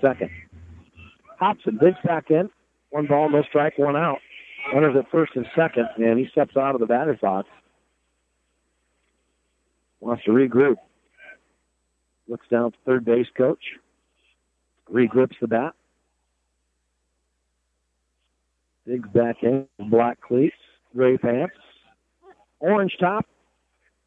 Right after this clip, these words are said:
black numbers, white trim are the Valley Tigers. White, white, and maroon for Dowling. Here comes McCarter, the one oh pitch. Fastball just misses upstairs. Two balls, no strikes, one out.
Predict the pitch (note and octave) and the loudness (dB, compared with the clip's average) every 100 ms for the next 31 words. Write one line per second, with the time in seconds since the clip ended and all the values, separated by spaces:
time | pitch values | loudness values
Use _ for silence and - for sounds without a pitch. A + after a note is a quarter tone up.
0 | _ _ _ - D#3 - C#3 D3+ B2+ A2+ | _ _ _ -8 -6 -2 0 2 0 2
1 | C3+ D3+ _ _ _ _ _ _ D3 E3 | 0 0 _ _ _ _ _ _ 2 2
2 | A2 F2 G2+ G#2 G#2 A#2+ A2+ - B2+ C3 | 0 -2 0 2 2 2 0 0 -2 -2
3 | F2+ - - - _ - B2 C#3 - B2+ | -4 -10 -20 -20 _ -2 -2 -2 0 -2
4 | C#3 G#2+ - G2+ A#2 C#3 A2+ - A2 A2+ | -2 -4 -2 0 2 2 0 -2 0 0
5 | - _ _ _ A#2+ B2+ G#2 B2 C3+ A2 | 0 _ _ _ -6 -4 -2 0 0 -2
6 | G#2 - C3 C#3 G#2+ G#2 G#2+ C3 - G#2+ | -4 -2 0 2 0 0 0 -2 -2 -4
7 | - C#3 B2+ A2+ G#2 A#2+ - B2+ - F#2 | -4 -8 -4 -4 -2 -4 -2 -4 -2 -6
8 | F#2+ - - - - - - G#2 G2 - | -8 -18 -20 -18 -6 -6 0 2 2 -2
9 | - - _ _ _ _ _ _ _ - | -16 -20 _ _ _ _ _ _ _ -4
10 | C#3+ A#2+ A#2 G2+ A2+ - A2+ A#2+ - - | 0 0 -2 0 0 0 -2 -2 -6 -6
11 | A2 A2+ A#2+ | -2 0 -2